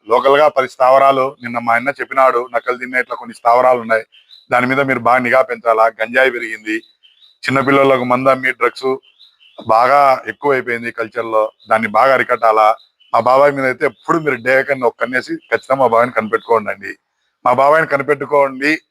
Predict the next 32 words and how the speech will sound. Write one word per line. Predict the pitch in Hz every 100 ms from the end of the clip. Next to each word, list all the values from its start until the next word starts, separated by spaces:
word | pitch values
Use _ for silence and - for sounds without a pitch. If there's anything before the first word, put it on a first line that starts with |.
| _ _ _
ఒక | 131 127
కన్ను | 135 131 135 139
వీళ్ళ | 143 143
మీద, | 143
ఒక | 127 -
కన్ను | 131 131
లోకల్ | 127 127
మీద | 131 123 117
చేస్తే | - 190 190 _ _ _ -
మా | -
ప్రొద్దుటూరు | 135 131 139 170 143 - _ 117
నిజంగానే | 120 156 175 170 202 - -
శాశ్వతంగా | 147 147 143 156 175
జూదానికి | 139 147 147 113
దూరం | 139 131 113
అవుతాది. | 110 104 104 104 _ _ _ -
మీరు | 127 123
ఆ | 120
పనిలో | 120 156 143
ఉండండి. | 127 113 107 110 _ _ _ _ _ _ 440 453 - - - _ _ _ _
ఇంకా | 110 120 123
మా | 120
బాబాయ్కి | 127 135 165 143 120
లాస్ట్ | 123 135 -
లో | 156 - _ _ _ _ _ _
నా | 98 -
చిన్న | 107 120 135 127 101 87 76 _
కోరిక, | 113 120 113 120 - _ _ _ _ _
ఈ | 110 104
డైలాగ్ | 110 120 110
చెప్పాలనేది, | 98 101 95 92 90 107 _ _ _ _
నా | -